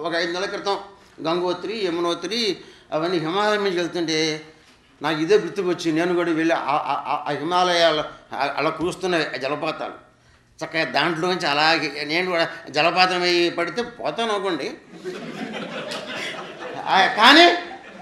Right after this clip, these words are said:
ఆ, ఆ అనుభూతి వస్తుంది. బా, ఎంత హిమాలయం అంత ఎత్తున పడుతుంది, దాన్ని చక్కగా, దాన్ని చక్కగా వేసుకుని దిగితే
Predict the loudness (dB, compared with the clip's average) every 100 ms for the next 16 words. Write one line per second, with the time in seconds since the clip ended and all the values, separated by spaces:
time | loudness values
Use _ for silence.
0 | 0 6 8 6 4 4 4 2 2 2
1 | 2 2 -2 -8 -18 -12 0 0 0 -10
2 | -16 -18 -12 -8 -4 -2 0 2 2 2
3 | 0 -2 -2 -4 -2 -4 -4 -2 -4 -4
4 | -10 -16 -6 -6 -4 -4 -4 0 -2 0
5 | -2 -2 -2 -4 -4 -6 -4 -6 -8